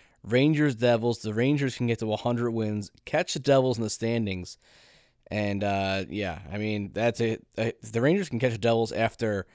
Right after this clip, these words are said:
the slow start the Rangers had, the incredible start, record-setting start the Ra-, the Devils had. I mean, it'd be pretty incredible. And, uh,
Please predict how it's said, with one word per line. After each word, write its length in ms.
the 100
slow 320
start 300
the 60
Rangers 280
had, 460
the 320
incredible 500
start, 460
record-setting 640
start 220
the 80
Ra-, 200
the 300
Devils 420
had. 340
I 100
mean, 340
it'd 140
be 40
pretty 200
incredible. 480
And, 300
uh, 400